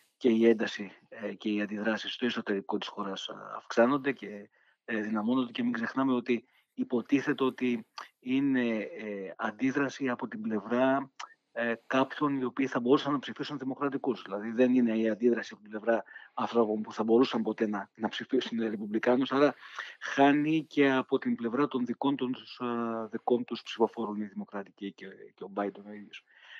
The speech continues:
Άρα είναι κάτι το οποίο, ε, πραγματικά είναι προς το συμφέρον, ε, του Biden, προσωπικά το πολιτικό συμφέρον του Biden και των Δημοκρατικών, να κάνουν ό,τι μπορούν για να σταματήσουν αυτήν την,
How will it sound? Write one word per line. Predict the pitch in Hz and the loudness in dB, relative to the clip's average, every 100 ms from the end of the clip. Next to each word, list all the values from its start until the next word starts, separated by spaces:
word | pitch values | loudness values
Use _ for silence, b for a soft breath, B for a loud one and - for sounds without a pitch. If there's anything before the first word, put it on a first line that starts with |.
| b | b
Άρα | - 127 139 | -2 2 4
είναι | 147 139 | 4 2
κάτι | - 143 143 | 2 -2 0
το | 139 | -2
οποίο, | 127 143 147 147 - B B B _ - | 0 4 6 4 2 B B B _ -6
ε, | 120 | -4
πραγματικά | 120 123 113 113 - 147 | -4 -2 0 -2 2 2
είναι | 139 | 4
προς | 131 | 2
το | 113 | -4
συμφέρον, | - 101 - 107 98 95 _ | -8 -8 -2 -2 -2 -8 _
ε, | 101 92 87 - - 92 - | -6 -2 -2 -4 -6 -8 -6
του | 117 107 | -6 0
Biden, | 110 104 107 131 139 | 2 2 0 -2 -2
προσωπικά | 127 117 - - 113 | -4 -6 0 6 6
το | - | 4
πολιτικό | 92 95 - 131 | -10 -8 0 0
συμφέρον | 104 - 104 | 0 -6 -6
του | 87 98 | -6 -2
Biden | 104 101 | -2 -2
και | 104 | -8
των | - | -14
Δημοκρατικών, | 95 104 104 101 - 113 - b b b | -12 -10 -10 -8 -2 -2 -4 b b b
να | - | -10
κάνουν | 117 120 120 | 0 2 2
ό,τι | 120 | 2
μπορούν | 113 110 117 123 120 _ | 2 2 4 2 -2 _
για | 104 107 113 113 | -10 -2 0 0
να | 110 110 107 | -2 -2 -2
σταματήσουν | - 107 104 107 - 101 | -4 -6 -4 -6 -10 -12
αυτήν | - 104 | -10 -12
την, | 92 | -12